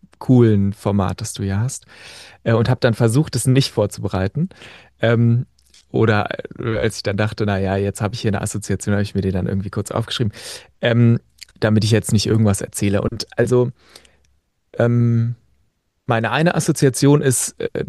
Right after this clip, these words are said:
dass Psyche, ich weiß das gar nicht genau, aber ich glaube, dass das ja aus so einer griechischen Sage, also vielleicht aus einem Mythos kommt, das Wort,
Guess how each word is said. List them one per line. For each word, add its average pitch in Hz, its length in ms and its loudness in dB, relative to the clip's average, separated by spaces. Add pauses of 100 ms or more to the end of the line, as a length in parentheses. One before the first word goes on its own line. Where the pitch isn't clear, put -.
(280)
dass - 420 -4
Psyche, 196 920 2 (800)
ich - 200 -2
weiß 131 240 -2
das - 120 -4
gar 117 120 2
nicht 117 160 0
genau, 110 240 2
aber 104 220 0
ich - 160 -6
glaube, 147 440 2
dass 135 220 2
das - 180 -4
ja 113 160 2
aus - 240 -2
so 131 60 0
einer 110 160 4
griechischen 123 500 2
Sage, 110 540 0
also 110 180 -2
vielleicht 110 300 -2
aus 127 220 0
einem 117 140 4
Mythos 117 440 2
kommt, 110 440 -2
das 98 280 -6
Wort, 110 520 0